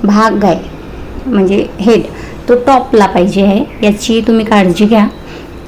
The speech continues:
जेव्हा तुम्ही जॉईन करत आहात. ओके, आता आपल्याला दि-, झिरो पॉइंट थ्री वायर ही राऊंडमध्ये झिरो, एटीन गेजच्या वायरला अटॅच करून घ्यायची,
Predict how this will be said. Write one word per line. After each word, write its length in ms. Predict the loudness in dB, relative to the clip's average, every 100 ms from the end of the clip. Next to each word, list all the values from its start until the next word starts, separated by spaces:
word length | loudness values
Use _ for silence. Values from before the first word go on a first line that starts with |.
| -4
जेव्हा 180 | 2 4
तुम्ही 340 | 4 4 4 2 -4 -14 -14 -14 -14 -12 -12 -14 -16 -14 -14 -8 -2
जॉईन 300 | 2 4 4
करत 300 | 4 2 2
आहात. 220 | 0 0 -2 -8 -12 -14 -14 -14 -14 -14 -16 -16 -14 -14 -14 -14 -14 -14 -14 -16 -16 -16 -16 -14 -14 -14 -14 -8
ओके, 280 | -4 -2 -4 -6 -14 -8
आता 180 | -4 0
आपल्याला 460 | -2 0 0 0 -2 -6 -14 -16 -16 -14 -14 -4
दि-, 280 | -2 -2 -2
झिरो 260 | 2 4 4
पॉइंट 380 | 4 2 2 2
थ्री 160 | 2
वायर 380 | 4 4 4 2 0
ही 240 | 0 0 -2 -4 -14 -14 -14 -14 -14 -16 -16 -4
राऊंडमध्ये 720 | 2 4 4 4 4 2 2 2
झिरो, 300 | 2 4 4 0 -10 -16 -10 0
एटीन 260 | 0 2 4
गेजच्या 340 | 4 4 2
वायरला 340 | 4 4 2 0
अटॅच 280 | 0 -2 -2
करून 240 | 0 2
घ्यायची, 340 | 4 2 0